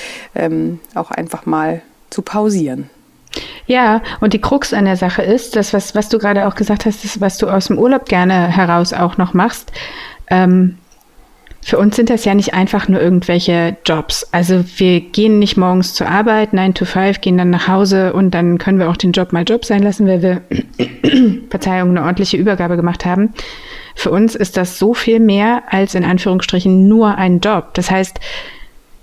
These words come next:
Speaker 2: wir sind gedanklich immer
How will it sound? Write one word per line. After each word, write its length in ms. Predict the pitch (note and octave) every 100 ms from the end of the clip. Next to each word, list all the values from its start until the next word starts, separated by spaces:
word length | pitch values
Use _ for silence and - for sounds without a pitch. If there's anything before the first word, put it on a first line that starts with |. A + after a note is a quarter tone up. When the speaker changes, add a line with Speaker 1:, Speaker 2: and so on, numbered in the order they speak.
| -
Speaker 2:
wir 100 | F#3
sind 440 | G3+ B3 B3+ - - -
gedanklich 880 | - F3+ F#3+ C4 C#4+ D#4 E4+ - - - _ _ - - -
immer 460 | - A#3+ A#3+ A3+